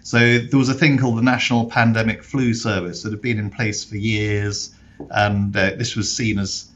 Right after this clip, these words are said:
what would be switched on to deal with a big outbreak. But when it came, it was so sudden and so fast moving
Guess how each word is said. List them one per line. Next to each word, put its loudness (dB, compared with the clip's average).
what -2
would -2
be -4
switched -4
on 0
to -10
deal -2
with 0
a -2
big -6
outbreak. -6
But 2
when 8
it 2
came, 2
it 0
was -6
so 2
sudden 0
and 0
so -2
fast -2
moving 0